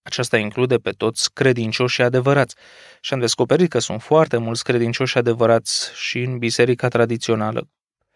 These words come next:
cum ar fi Biserica Ortodoxă sau cea Catolică, precum și în alte biserici care nu fac neapărat parte din biserici pe care noi le acceptăm ca fiind partea cercului nostru evanghelic. Toți credincioșii adevărați,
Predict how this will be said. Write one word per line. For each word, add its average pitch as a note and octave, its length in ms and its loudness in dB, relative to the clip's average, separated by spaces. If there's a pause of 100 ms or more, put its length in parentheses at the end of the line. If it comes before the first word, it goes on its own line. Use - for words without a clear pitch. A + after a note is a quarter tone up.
cum D#3+ 200 -4
ar C3+ 80 4
fi B2 200 0
Biserica A#2+ 480 -2
Ortodoxă A#2+ 540 0
sau A#2 180 -4
cea A2 180 -4
Catolică, A#2+ 600 0 (380)
precum G3 240 -4
și A3 140 -2
în C4 60 -4
alte C4 220 0
biserici D#3+ 400 2
care A3+ 200 -4
nu C#4+ 120 -8
fac G3 280 2
neapărat E3+ 640 0
parte C#3+ 340 2
din B2+ 180 -4
biserici B2+ 500 -2
pe B2+ 80 -6
care A#2+ 220 2
noi C3 380 0
le A#2+ 100 2
acceptăm A#2 760 0 (400)
ca - 120 -4
fiind B2+ 400 -4 (140)
partea A#2+ 400 0
cercului A#2+ 640 0
nostru A#2+ 380 -2
evanghelic. A2 600 -4 (960)
Toți B3+ 280 0
credincioșii F3+ 680 2
adevărați, C3+ 760 -4